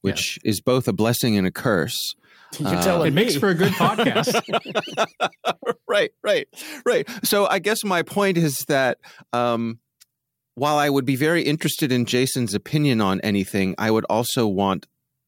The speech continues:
Speaker 1: to balance it with someone else's, which is per-, like, that's why the show is perfect for me, because I can say, "Brian, what do you think?" And I can say, "Jason, what do you think?"
Speaker 2: <laughs>
Speaker 1: And between the two of you, I think I come up with something that's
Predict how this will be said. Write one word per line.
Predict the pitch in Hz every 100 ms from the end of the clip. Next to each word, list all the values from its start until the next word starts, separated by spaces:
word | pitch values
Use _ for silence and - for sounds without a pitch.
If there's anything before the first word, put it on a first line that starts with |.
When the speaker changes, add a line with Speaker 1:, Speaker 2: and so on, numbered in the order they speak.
| _ -
Speaker 1:
to | 104
balance | 107 110 104 -
it | 95
with | 95 -
someone | 104 98 90
else's, | 87 - 64 - -
which | 170
is | 208 196
per-, | -
like, | - 202 196
that's | 185 202 -
why | 208 196
the | 202
show | - 190
is | -
perfect | 185 175 180 -
for | 185
me, | 208 147 - -
because | - 143 113
I |
can | 113
say, | 110 113
"Brian, | 95 92 110 156
what | 147
do | 170
you | 175
think?" | 254 143
And | 95
I | 90
can | 98
say, | - 107
"Jason, | - 98 160 143
what | 127
do | 156
you | 175
think?" | 240 - - - -
Speaker 2:
<laughs> | - -
Speaker 1:
And | 123 123
between | 113 - 139 135
the | 131
two | - 202
of | 180
you, | 113 117 135
I | 127 123
think | 135 123
I | 123
come | - 135
up | 131 -
with | 123
something | 139 131 135 131
that's | 131 120 - -